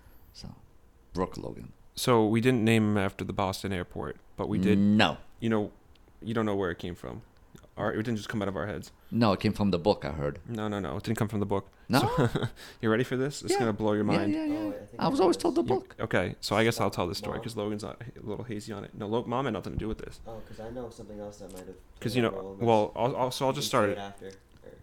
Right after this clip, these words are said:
Speaker 2: You're
Speaker 3: here.
Speaker 2: gonna take that mic from me if you're gonna talk, right?
Speaker 3: Well, I'll say it after you say what you're gonna say.
Speaker 2: Okay. Well, so just to give a little background to this, I am ten years older than Logan. John's about eight and a half. I'm not quite. I'm nine years, eleven months to be exact.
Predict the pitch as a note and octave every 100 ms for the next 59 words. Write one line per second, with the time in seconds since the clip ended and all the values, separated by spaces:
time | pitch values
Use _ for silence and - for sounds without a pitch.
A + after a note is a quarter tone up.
0 | - A2+ G#2+ B2+ B2 D3 C3 B2+ B2+ B2
1 | A2+ A2+ F2+ - A#2 E2+ - - - A2+
2 | A2 A2 A2+ C3 A#2 G#2+ G#2 G2 G#2 G2
3 | G2+ - F#2+ F#2 F#2 E2+ - D#2+ - G#2+
4 | - F#2+ - - - - A#2 A2 G2 -
5 | - A2 G#2 G#2 - - - - - -
6 | - - B2 A#2+ A2 G#2+ G#2 G#2 G2+ -
7 | G2+ G2+ G#2 G2+ - A2 A#2 A2 A2 A2
8 | G2 F2 C#2 - D#2+ F#2 A2 A2 - -
9 | G#2 G#2 G#2 G2+ G2 G#2+ G2+ G#2+ G#2 A2+
10 | - - - A#2 A2+ - F#2 - - G#2+
11 | G#2+ A2+ G#2+ G#2 C#2+ C#2 D#2+ B1 - -
12 | - - G#2 -